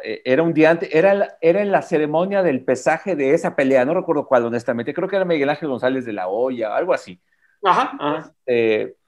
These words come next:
Speaker 1: y, pues, cuando me doy cuenta, dije, "No, tengo la maleta". Y no, yo no tuve la suerte que tú, o sea, pues, la maleta nunca, nunca apareció.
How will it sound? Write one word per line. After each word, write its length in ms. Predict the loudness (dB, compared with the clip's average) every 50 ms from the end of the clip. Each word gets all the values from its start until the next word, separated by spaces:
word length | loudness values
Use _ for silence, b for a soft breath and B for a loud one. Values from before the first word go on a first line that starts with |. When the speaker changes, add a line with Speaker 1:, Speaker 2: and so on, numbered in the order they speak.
| _ _ _ _ _ _ _ _ _ _ _ _
Speaker 1:
y, 80 | -8 -8
pues, 120 | -8 -10 -16
cuando 220 | -16 -16 -16 -16
me 80 | -14 -10
doy 220 | -8 -8 -8 -8
cuenta, 320 | -8 -8 -8 -6 -6 -8 -10
dije, 180 | -10 -10 -8
"No, 160 | -8 -8 -8 -8
tengo 220 | -8 -8 -8 -6
la 100 | -6 -6
maleta". 480 | -6 -6 -6 -6 -8 -10 -12 -16 -20 _ _ _ _ _ _ _
Y 220 | -10 -6 -4 0
no, 240 | 4 4 4 4 4
yo 140 | 4 2 0
no 80 | 0 0
tuve 160 | 0 0 0
la 100 | 0 0
suerte 260 | 0 0 -2 -2 -2
que 120 | -4 -2
tú, 200 | 0 0 0 0 -2
o 120 | -4 -6
sea, 380 | -4 -2 -2 0 0 -2 -4 -6 _ _
pues, 80 | -8
la 100 | -8 -6
maleta 300 | -2 -2 -2 0 0 -2
nunca, 360 | -2 -2 0 0 0 -2 -2 -6 _
nunca 220 | -6 -2 -2 0
apareció. 640 | 2 2 2 2 0 0 2 4 6 4 4 2 b